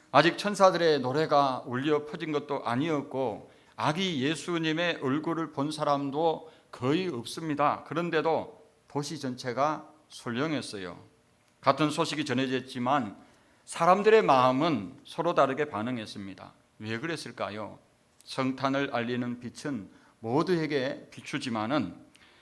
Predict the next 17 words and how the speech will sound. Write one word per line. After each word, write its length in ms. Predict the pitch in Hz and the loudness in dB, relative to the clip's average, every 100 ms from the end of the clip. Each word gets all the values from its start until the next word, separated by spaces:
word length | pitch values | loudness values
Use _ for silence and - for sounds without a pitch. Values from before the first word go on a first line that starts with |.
| _ | _
그 340 | - 180 185 - | 4 6 6 0
빛 240 | 180 - - | -8 -6 -2
앞에서 640 | 151 151 147 143 131 98 110 | 0 0 -2 0 -2 -2 -2
마음의 500 | 113 123 196 190 - | 2 6 6 4 0
중심은 680 | 135 135 139 135 165 101 - - - | -2 -2 -2 0 0 -2 -8 -20 -20
사람마다 880 | - 123 139 135 127 120 147 147 - - _ | -8 2 2 2 0 2 0 0 -8 -20 _
다르기 420 | - - 117 139 151 | -16 -8 -6 -6 -6
때문입니다. 640 | 156 139 95 92 92 87 _ _ _ _ _ _ _ _ - | -4 -2 -4 -8 -12 -18 _ _ _ _ _ _ _ _ 0
성탄의 480 | 196 208 208 202 | 2 4 6 6
빛은 440 | 180 185 208 175 135 | 4 2 0 -2 -4
우리를 600 | 139 202 202 170 196 - | -4 2 4 2 0 -8
서로, 640 | - - 190 170 165 - - _ _ - | -8 0 4 4 2 -4 -18 _ _ -14
어, 280 | 104 101 104 | -12 -10 -8
아니, 180 | 113 107 | -8 -8
서둘러 560 | - 175 196 170 180 | -6 0 8 8 8
바꾸기보다도 1000 | - 127 202 190 165 131 117 - 143 90 110 | 2 -8 -4 -2 0 2 2 0 -2 -4 -4
먼저 480 | 123 185 202 170 | -2 2 2 0